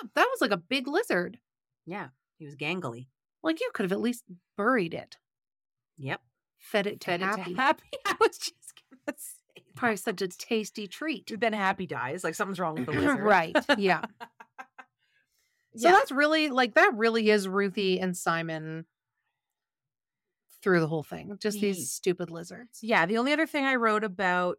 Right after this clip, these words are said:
Speaker 2: Simon is that he is the catalyst for, so Lucy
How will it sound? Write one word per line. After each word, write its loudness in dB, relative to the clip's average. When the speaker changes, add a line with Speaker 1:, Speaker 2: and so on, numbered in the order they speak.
Speaker 2:
Simon -4
is -8
that 0
he -8
is -6
the -12
catalyst -6
for, -2
so 2
Lucy -4